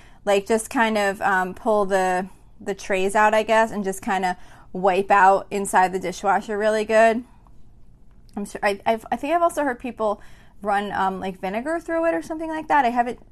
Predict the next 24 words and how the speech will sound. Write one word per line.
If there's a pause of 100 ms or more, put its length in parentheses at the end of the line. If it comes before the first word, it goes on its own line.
(140)
done
that
before,
but
it
probably
would
be
a
good
idea
to
do
that
also.
So
I'm
gonna
have
to
look
into
and
see